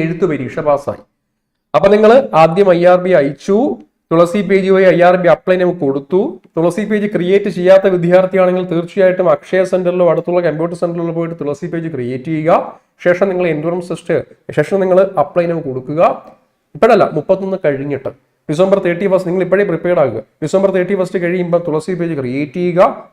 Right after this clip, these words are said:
ശേഷം അപ്ലൈ നമുക്ക് കൃത്യമായിട്ട് കൊടുക്കുക. കൊടുത്തതിന് ശേഷം എൻട്രൻസ് പാസ്സാകണം. എൻട്രൻസിന് വേണ്ടിയാണ്, അതായത് ആദ്യം നിങ്ങൾ നിങ്ങളുടെ ഹൈറ്റ്, ഞാൻ പറഞ്ഞ ഹൈറ്റ് നിങ്ങൾക്ക് ഉണ്ടോ എന്ന് നോക്കുക.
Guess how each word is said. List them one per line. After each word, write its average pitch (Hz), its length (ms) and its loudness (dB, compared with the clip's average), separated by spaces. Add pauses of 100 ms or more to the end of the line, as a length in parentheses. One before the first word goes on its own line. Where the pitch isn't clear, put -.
ശേഷം 165 320 -2
അപ്ലൈ 180 260 0
നമുക്ക് 170 180 -2
കൃത്യമായിട്ട് 165 460 -4
കൊടുക്കുക. 131 360 -4 (360)
കൊടുത്തതിന് 170 360 -4
ശേഷം 180 140 -6 (100)
എൻട്രൻസ് 175 580 -2 (100)
പാസ്സാകണം. 135 680 -4 (760)
എൻട്രൻസിന് 180 420 0
വേണ്ടിയാണ്, 170 300 2
അതായത് 165 220 2 (340)
ആദ്യം 180 220 2
നിങ്ങൾ 180 200 0
നിങ്ങളുടെ 175 260 0
ഹൈറ്റ്, 165 340 -2
ഞാൻ 165 120 2 (100)
പറഞ്ഞ 185 220 0
ഹൈറ്റ് 165 240 -6
നിങ്ങൾക്ക് 170 300 -6
ഉണ്ടോ 160 200 -4
എന്ന് 180 160 -4
നോക്കുക. 156 280 -4